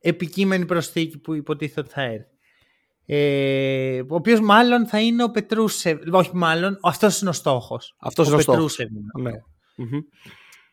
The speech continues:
Speaker 1: Τι, ε, βλέπω; Ωραία. Βλέπω μια ομάδα η οποία ψάχνεται συνεχώς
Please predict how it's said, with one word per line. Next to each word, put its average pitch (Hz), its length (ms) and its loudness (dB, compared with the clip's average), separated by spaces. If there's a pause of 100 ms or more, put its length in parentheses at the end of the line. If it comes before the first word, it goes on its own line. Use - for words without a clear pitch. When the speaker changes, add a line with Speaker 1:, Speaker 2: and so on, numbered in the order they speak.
Speaker 1:
Τι, 233 540 -2
ε, 196 300 2
βλέπω; 190 560 2
Ωραία. 135 520 -2
Βλέπω 208 400 -2
μια 220 220 0
ομάδα 175 420 -2
η 185 40 -2
οποία 196 240 -4
ψάχνεται 214 400 -2
συνεχώς - 480 -6